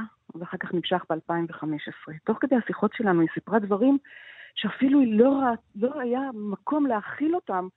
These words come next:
או מישהו שהיה מעוניין בהם, שהיא לוקחת ומוכרת ציור של זריצקי ועושה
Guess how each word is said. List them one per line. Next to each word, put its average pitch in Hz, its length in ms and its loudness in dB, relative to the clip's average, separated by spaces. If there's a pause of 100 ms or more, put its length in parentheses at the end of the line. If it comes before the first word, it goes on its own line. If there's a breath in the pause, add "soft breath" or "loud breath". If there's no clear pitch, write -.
(280 loud breath)
או - 40 -8
מישהו 269 240 -2
שהיה 269 200 2
מעוניין 269 500 2
בהם, 175 340 -2
שהיא 262 340 -4
לוקחת 240 460 -4
ומוכרת 247 500 -4 (100)
ציור 240 300 -4
של 240 160 -12
זריצקי 220 540 -4
ועושה 208 420 2